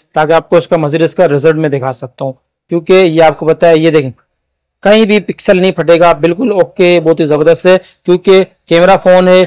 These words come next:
gaming phone है और काफ़ी अच्छा phone है इसके। अब हम इसकी बात करते हैं price की, क्यों प्राइस से पहले मैं आपको बताता हूँ इसकी डील की चीज़ें, कि इसमें डील की चीज़ें क्या है। तो आपको पता है कि काफ़ी लोग इंतजार करते हैं कि इमरान भाई आप प्राइस जल्दी बता दिया करें,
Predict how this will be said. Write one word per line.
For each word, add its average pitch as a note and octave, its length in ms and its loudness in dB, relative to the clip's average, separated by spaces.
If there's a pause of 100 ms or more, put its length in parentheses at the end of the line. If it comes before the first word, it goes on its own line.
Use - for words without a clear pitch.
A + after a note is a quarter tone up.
(240)
gaming F3 320 0
phone F3+ 300 2
है F3+ 140 4
और D#3+ 160 4
काफ़ी E3+ 360 -2 (280)
अच्छा D#3+ 300 -4
phone C3+ 320 -10
है B2+ 80 -14
इसके। A#2+ 240 -10
अब F3+ 420 -2
हम G#3+ 100 2
इसकी G#3+ 220 -2
बात E3+ 260 2
करते F3+ 240 -2
हैं F3+ 160 -2
price E3 260 0
की, F#3 140 -6
क्यों F3+ 280 2
प्राइस - 500 0
से G3+ 100 0
पहले F#3 180 0
मैं F#3 120 0
आपको F3 180 0
बताता E3+ 300 0
हूँ F3+ 80 2
इसकी F#3+ 280 0 (320)
डील F3 240 0
की F3 140 -2
चीज़ें, D#3+ 400 -2
कि - 300 -6
इसमें F3+ 360 -2
डील F3+ 260 2
की F#3 160 0
चीज़ें E3 400 -2
क्या F3 240 0
है। C#3 200 -2 (240)
तो E3+ 100 2
आपको E3+ 260 0
पता F3+ 200 0
है F#3 100 4
कि F3+ 160 0
काफ़ी F3 260 -4
लोग F3 180 0
इंतजार E3+ 380 -2
करते E3 240 -4
हैं E3+ 80 -2
कि F3 60 -2
इमरान E3 240 -2
भाई E3+ 100 2
आप E3 160 -2
प्राइस F3 240 0
जल्दी E3+ 240 -2
बता D#3+ 220 0
दिया D#3+ 200 2
करें, E3 240 -2